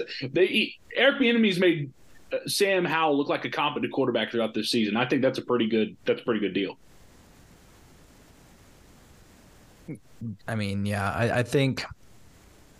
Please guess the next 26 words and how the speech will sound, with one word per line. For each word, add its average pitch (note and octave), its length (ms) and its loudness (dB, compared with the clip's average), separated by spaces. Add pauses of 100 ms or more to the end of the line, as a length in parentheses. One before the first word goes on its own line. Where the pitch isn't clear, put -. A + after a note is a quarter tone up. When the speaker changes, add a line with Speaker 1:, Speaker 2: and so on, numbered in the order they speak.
(1400)
Speaker 2:
I'm B2+ 120 4
sure A#2+ 200 2
that G#2+ 160 0
they G#2+ 220 2
elevate G#2 400 0
him, G2+ 340 -2
but G2 280 0 (120)
who B2 140 2
knows A2 240 2
with G#2 100 -2
their G#2 160 0
new G#2 200 0
owner. G2+ 360 0 (840)
Speaker 1:
I A2+ 80 0
mean, G#2+ 240 2
currently, F3 540 4
Sam E3 360 2
Howell D#3 260 2
has C#3+ 320 0
three D#3+ 300 2
thousand D3 480 0
three C#3+ 220 2
hundred C#3+ 300 0
thirty-nine C3 480 2
yards, A2+ 560 0 (300)
uh, A2 300 0